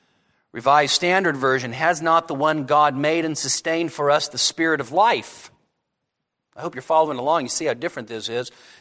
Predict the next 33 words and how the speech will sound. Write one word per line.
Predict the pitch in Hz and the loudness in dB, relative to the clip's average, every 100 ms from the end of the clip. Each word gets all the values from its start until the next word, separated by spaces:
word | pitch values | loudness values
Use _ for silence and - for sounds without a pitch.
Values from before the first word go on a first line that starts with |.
| - | -8
"And | 151 | 2
what | 202 | 2
does | 180 | 2
he | 226 254 | 0 0
desire? | 185 139 143 131 107 | 0 2 4 4 0
Godly | 110 143 160 165 156 | 0 4 4 4 4
offspring." | 185 226 - - 123 101 - _ _ _ _ _ _ _ | 4 4 0 -4 -8 -8 -14 _ _ _ _ _ _ _
New | 160 185 | -2 0
Jerusalem | 175 190 196 175 151 | 4 4 4 0 4
Bible, | 143 135 | 4 4
"Did | 139 208 | 2 2
he | |
not | 202 202 | 2 2
create | - 180 185 160 | 2 4 4 4
a | |
single | - 170 196 185 | 2 2 2 2
being | 170 190 180 | 2 2 2
having | 175 156 | 2 0
flesh | - 170 180 185 | -2 4 4 4
and | 156 | -4
the | 120 | 0
breath | 143 180 | 2 2
of | 147 127 | 0 0
life?" | 139 196 262 - - _ _ _ _ _ _ _ _ _ _ _ _ _ | 2 2 0 -10 -20 _ _ _ _ _ _ _ _ _ _ _ _ _
And | 127 | -4
what | 175 | -2
does | 165 147 | -2 0
this | 170 - - | 0 0 -2
single | - 185 185 160 | 0 0 0 -2
being | 135 180 175 160 | 0 0 0 0
seek? | - 226 170 - - _ _ _ _ | 0 0 -2 -4 -20 _ _ _ _
God-given | 135 151 170 170 - 135 170 156 151 | 0 4 4 2 -2 -2 0 -2 0
offspring. | 170 170 - - | 2 2 2 -4